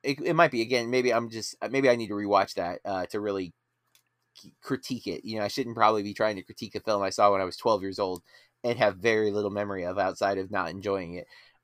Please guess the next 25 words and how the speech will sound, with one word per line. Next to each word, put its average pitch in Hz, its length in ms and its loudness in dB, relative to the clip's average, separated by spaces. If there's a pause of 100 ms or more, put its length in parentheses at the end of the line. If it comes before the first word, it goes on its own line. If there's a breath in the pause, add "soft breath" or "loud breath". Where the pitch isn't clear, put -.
Um, 101 400 0 (540)
and 127 100 -2
maybe 120 200 2
being 104 180 -4
a 98 40 -6
little 95 160 -6
freaked 104 280 -8
out 95 180 4
by 82 120 -6
it. 60 140 -12
But, 104 180 -2 (460 soft breath)
um, 104 380 6 (1040)
nevertheless, 127 560 2 (300 soft breath)
uh, 127 180 10
I 151 60 6
think 175 200 -2
Corey 160 220 6
and 151 80 4
I 135 60 2
both 135 340 2
see 131 300 -2
Platoon 123 420 -6
as 107 200 -4
a, 101 80 -2
e-, 101 260 -4